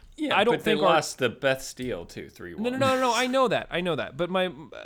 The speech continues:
Speaker 2: my point is, I don't see them necessarily running all over our defense. But at the same time, like, Nashville's got a good defense. Like, we saw that this week. So,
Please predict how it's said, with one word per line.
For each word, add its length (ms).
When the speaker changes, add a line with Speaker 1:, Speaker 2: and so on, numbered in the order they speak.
Speaker 2:
my 160
point 220
is, 120
I 60
don't 220
see 240
them 200
necessarily 540
running 420
all 200
over 200
our 120
defense. 380
But 120
at 60
the 80
same 240
time, 340
like, 220
Nashville's 400
got 140
a 20
good 220
defense. 520
Like, 200
we 80
saw 240
that 160
this 160
week. 320
So, 560